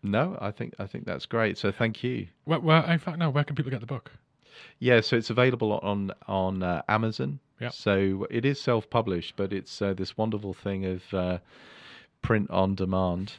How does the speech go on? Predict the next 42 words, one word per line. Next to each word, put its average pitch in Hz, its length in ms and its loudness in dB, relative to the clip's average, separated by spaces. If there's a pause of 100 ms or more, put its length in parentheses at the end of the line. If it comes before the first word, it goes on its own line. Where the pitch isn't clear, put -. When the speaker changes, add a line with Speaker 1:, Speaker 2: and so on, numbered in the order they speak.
(140)
Speaker 1:
Um, 95 520 0
it's - 160 -10
an 98 120 0
ama-, 98 240 0
amazing 101 420 0
concept, 95 680 -4
but, 98 360 0
uh, 98 520 2 (260)
but 104 140 -4 (220)
yeah, 95 180 0
they 92 80 -2
can - 160 -8
get 101 160 -2
it 95 100 -2
on, 92 320 2
uh, 90 420 0
on, 90 320 -4 (120)
on 90 140 -2
Amazon 87 500 -4 (220)
in 101 120 -8
the 90 60 -6
U 92 160 -4
K 95 300 0
or 92 120 -2
Amazon 95 360 0
in 92 120 0
the 95 60 -2
U 95 220 2
S 101 280 0
or 95 120 0
Amazon 110 420 0
in 107 80 2
Australia, 113 600 0 (500)
as 104 100 -10
well 104 200 2
as 101 100 -2
Blackwell's 104 840 0
and 98 340 -4 (140)
Barnes 101 300 0
and 98 160 0
Noble 98 420 0
and 92 200 -6